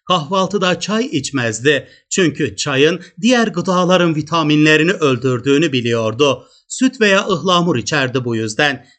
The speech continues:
Bisikletine binip işe gitti. Arabasıyla da gidebilirdi. Ama pedal çevirerek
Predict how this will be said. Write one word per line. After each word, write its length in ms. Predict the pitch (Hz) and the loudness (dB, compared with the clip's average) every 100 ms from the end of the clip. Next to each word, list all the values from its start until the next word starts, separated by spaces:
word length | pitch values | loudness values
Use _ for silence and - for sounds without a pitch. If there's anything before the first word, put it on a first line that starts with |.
| _ | _
Bisikletine 720 | 135 156 135 139 131 151 131 | -4 -4 0 -2 0 0 2
binip 340 | 127 160 202 - | 2 0 -2 -6
işe 240 | - 123 | -2 -2
gitti. 540 | 104 120 - 147 127 - _ | -2 -6 2 2 2 -8 _
Arabasıyla 760 | - 156 143 135 131 226 196 170 | 0 2 2 0 0 -2 -2 -2
da 100 | 190 | -2
gidebilirdi. 880 | 143 127 131 139 165 123 135 131 - - | 0 -2 2 4 2 2 2 0 -2 -6
Ama 280 | - 202 190 | 2 2 2
pedal 400 | 180 160 180 151 | 2 2 2 0
çevirerek 640 | - 135 123 127 151 175 | -2 -4 0 2 2 0